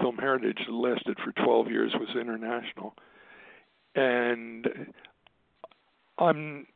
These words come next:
I'm not sure I could ever have been a, a significant writer, a fiction writer. Um, I was very good on dialogue.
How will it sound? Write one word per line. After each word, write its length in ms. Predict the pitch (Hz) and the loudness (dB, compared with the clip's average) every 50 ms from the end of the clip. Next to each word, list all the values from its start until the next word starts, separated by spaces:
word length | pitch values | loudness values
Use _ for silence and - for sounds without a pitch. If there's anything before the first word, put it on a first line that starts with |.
| _ _ _ _ _ _ _ _ _ - - | _ _ _ _ _ _ _ _ _ -2 0
I'm 220 | 156 151 151 147 147 | 0 0 0 4 6
not 220 | 160 170 165 156 - - - - - - | 6 8 6 6 4 4 4 4 4 6
sure 600 | - 151 147 143 139 139 135 135 131 131 - - - - _ _ _ _ _ _ _ _ _ _ _ _ _ _ - - | 8 10 12 12 12 12 12 12 12 10 6 2 -6 -16 _ _ _ _ _ _ _ _ _ _ _ _ _ _ -2 0
I 100 | 135 127 | 0 2
could 240 | - 131 127 - - - - | 4 4 2 2 2 2 6
ever 340 | 139 131 127 123 131 127 123 | 6 6 8 8 8 8 8
have 340 | 110 120 117 117 104 - - | 6 4 2 2 0 0 0
been 480 | - 127 117 113 113 113 110 117 117 - - - | 0 0 0 0 -2 -6 -10 -12 -12 -14 -8 -2
a, 640 | - 113 107 107 104 101 101 101 101 113 110 - 110 | 0 2 2 2 2 0 -2 -2 -4 -4 -6 -6 -4
a 240 | 101 98 98 - - - - - | -4 -2 -2 -4 -4 -6 -2 -2
significant 640 | 123 113 - 127 123 113 110 110 101 - - 107 104 | -2 -2 -2 -2 -4 -2 -2 -2 -4 -4 -4 -6 -2
writer, 600 | 107 113 120 117 110 95 95 101 101 - - - _ _ _ _ - | 0 2 2 2 0 0 -4 -8 -8 -10 -12 -16 _ _ _ _ -10
a 160 | - - - - - | -10 -10 -8 0 2
fiction 300 | 143 123 - - - 107 | 2 2 2 0 -4 -4
writer. 400 | 104 104 104 101 98 104 104 - - - - - - - - - - - - _ _ - - | -4 -6 -4 -4 -4 -6 -8 -10 -12 -18 -20 -20 -20 -20 -20 -20 -20 -20 -20 _ _ -4 -2
Um, 340 | - 117 113 107 - - - _ _ _ - | 0 0 0 -2 -8 -14 -20 _ _ _ 6
I 80 | - | 8
was 160 | 131 123 117 113 117 | 8 8 8 6 6
very 220 | 127 139 139 143 139 | 8 10 10 8 8
good 340 | 123 117 127 127 123 120 | 8 8 8 10 10 8
on 160 | 123 123 117 110 | 6 2 2 4
dialogue. 640 | 127 123 123 113 110 107 98 95 101 98 104 107 | 6 6 6 6 4 2 2 0 0 -2 -4 -8